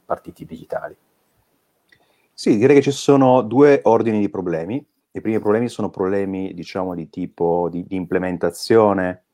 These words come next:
Speaker 2: eh, nel senso che, eh, l-, la cosa che balza agli occhi, guardando le statistiche di partiti come Podemos e Cinque Stelle e i loro referendum online, eh, o elezioni online, è il modo in que-, in cui queste elezioni non sono mai state elezioni combattute,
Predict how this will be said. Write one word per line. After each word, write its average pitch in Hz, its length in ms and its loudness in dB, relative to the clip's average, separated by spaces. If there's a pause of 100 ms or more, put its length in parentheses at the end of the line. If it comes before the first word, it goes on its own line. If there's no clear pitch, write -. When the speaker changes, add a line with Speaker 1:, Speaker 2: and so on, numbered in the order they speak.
(760)
Speaker 2:
eh, - 120 -14
nel 82 200 -8
senso 95 460 -4
che, 90 280 -2
eh, 71 460 -6
l-, 76 480 -16
la 78 120 -20
cosa 95 220 -2
che 92 120 0
balza 95 280 2
agli 92 140 2
occhi, 131 380 2
guardando 95 340 0
le 92 80 -2
statistiche 90 760 -6
di 90 120 -4
partiti 90 340 -4
come 85 200 -4
Podemos 95 840 -2
e 85 80 -2
Cinque 87 300 -6
Stelle 101 680 4 (340)
e 87 100 -2
i - 20 4
loro 92 240 2
referendum 95 560 -2
online, 90 920 -2
eh, - 160 -8
o 87 120 -2
elezioni 90 320 -4
online, 85 560 -2 (340)
è - 80 -6
il 92 60 -2
modo 98 220 4
in 92 80 -2
que-, 98 140 0 (100)
in - 120 -12
cui 101 160 -2
queste 95 260 -2
elezioni 95 760 0
non 87 140 -8
sono 92 200 -6
mai 95 140 -2
state 98 300 -4
elezioni 87 360 -4
combattute, 82 760 -4